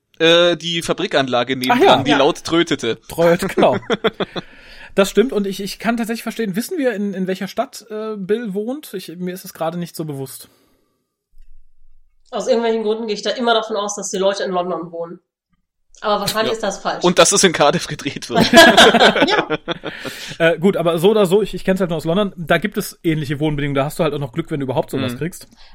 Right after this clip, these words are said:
Speaker 3: Genau, also auch gerade, wenn wir sie davon sprechen, wie teuer das alles ist und so, ähm, würde ich jetzt von London ausgehen, weil das ja wirklich schwierig ist, da was zu bekommen.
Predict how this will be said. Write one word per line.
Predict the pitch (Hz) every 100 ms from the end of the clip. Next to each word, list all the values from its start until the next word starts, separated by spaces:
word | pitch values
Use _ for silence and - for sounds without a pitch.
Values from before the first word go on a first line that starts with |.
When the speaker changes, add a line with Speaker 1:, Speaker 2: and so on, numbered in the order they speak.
| - _ -
Speaker 3:
Genau, | 220 233 220
also | 180 214 220
auch | 226
gerade, | 233 226 226
wenn | 220
wir | 220
sie | 214
davon | 214 208 196
sprechen, | - 233 240
wie | 202
teuer | - 220 233
das | 220 208
alles | 208 214 208
ist | 220 208
und | 214 208
so, | 208 202 196
ähm, | 196 185
würde | 190 220
ich | 214
jetzt | 196
von | - 190
London | 196 202 180
ausgehen, | 185 208 185 175
weil | 175
das | 180
ja | 180
wirklich | 185 -
schwierig | - 190 175
ist, | 175 -
da | 180
was | 175
zu | 180
bekommen. | 175 185 185